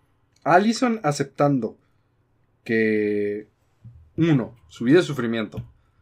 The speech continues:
Dos, que no hay nada que pueda hacer para cambiar las cosas. Y tres, que todo es un ciclo y que ya está predeterminado. Con eso, por eso se volvió Kill six billion demons. Porque ya como que aceptó.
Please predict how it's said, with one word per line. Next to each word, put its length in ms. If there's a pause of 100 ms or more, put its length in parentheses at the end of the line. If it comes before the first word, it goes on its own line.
(300)
Dos, 580 (720)
que 180
no 100
hay 80
nada 280
que 100
pueda 180
hacer 160
para 180
cambiar 300
las 220
cosas. 480 (560)
Y 140
tres, 600 (380)
que 100
todo 300
es 100
un 140
ciclo 440
y 120
que 260
ya 160
está 220
predeterminado. 880 (640)
Con 240
eso, 320
por 100
eso 160
se 100
volvió 240
Kill 220
six 220
billion 260
demons. 480 (2000)
Porque 1040
ya 220
como 180
que 120
aceptó. 560